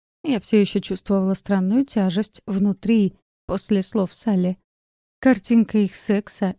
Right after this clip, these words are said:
яркой вспышкой стояла у меня в голове. Иногда приходилось зажмуриваться, но и это не спасало. Я ведь предполагала, что он продолжает встречаться с другими девушками,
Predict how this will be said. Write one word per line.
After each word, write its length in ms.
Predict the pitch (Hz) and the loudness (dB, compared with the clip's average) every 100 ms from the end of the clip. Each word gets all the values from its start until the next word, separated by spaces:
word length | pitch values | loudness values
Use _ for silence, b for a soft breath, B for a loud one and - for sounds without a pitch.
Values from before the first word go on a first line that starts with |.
| - | -6
яркой 580 | 202 208 196 196 - - | 0 2 2 -2 -6 -8
вспышкой 580 | - - 202 - - - | -8 -4 -4 -4 -8 -8
стояла 520 | - 208 196 185 190 | -2 0 0 0 0
у 20 | |
меня 240 | 190 185 | 0 -2
в 80 | 175 | -2
голове. 400 | 180 214 208 190 - _ _ - | 0 0 0 -2 -6 _ _ -2
Иногда 400 | 233 196 175 180 | 0 0 -2 -4
приходилось 680 | - - 190 185 190 185 - | -6 -6 -4 -2 -2 -4 -8
зажмуриваться, 1000 | 180 202 185 196 220 202 175 - - - - | -2 0 0 0 0 -2 -6 -8 -10 -14 -2
но 160 | 254 208 | 2 2
и 200 | 196 185 | 2 0
это 220 | 160 - | -2 -2
не 140 | 185 | -4
спасало. 640 | 175 - 190 - 190 196 - _ _ _ - | -4 -6 -6 -2 0 0 -2 _ _ _ -6
Я 180 | 254 | -4
ведь 220 | 240 226 - | -4 -6 -4
предполагала, 800 | 208 - 214 196 180 240 240 185 | -4 -2 0 0 0 0 0 -2
что 220 | - 202 | -2 0
он 120 | 240 | 0
продолжает 680 | - 180 180 180 202 247 - | -2 -4 -2 0 0 0 -2
встречаться 680 | - 185 185 - 180 - 247 | -8 -6 -6 -2 -4 0 0
с 40 | |
другими 440 | 185 180 165 190 220 | 0 -2 0 0 0
девушками, 680 | 285 254 196 - 196 190 | 2 0 0 -2 0 0